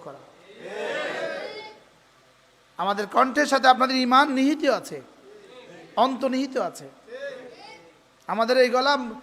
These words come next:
শুধু গলা নয়, এটা আল্লাহর কসম, দিন হেফাজতের, আল্লাহর পক্ষ থেকে দিন হেফাজতের যন্ত্র, ঈমান হেফাজতের যন্ত্র।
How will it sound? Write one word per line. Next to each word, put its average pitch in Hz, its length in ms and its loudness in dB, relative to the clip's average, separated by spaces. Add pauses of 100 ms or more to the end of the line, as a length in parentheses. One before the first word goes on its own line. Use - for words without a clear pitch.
(180)
শুধু 269 260 -6
গলা 285 260 4
নয়, 226 280 -4 (880)
এটা 214 140 -2
আল্লাহর 240 280 0 (100)
কসম, 220 340 -2 (680)
দিন 233 220 -6
হেফাজতের, 208 500 -6
আল্লাহর 208 300 -2
পক্ষ 202 220 -10
থেকে 285 360 0 (640)
দিন 233 220 -4
হেফাজতের 208 460 -6
যন্ত্র, 165 420 -8 (1800)
ঈমান 277 300 0
হেফাজতের 294 480 0
যন্ত্র। 269 500 0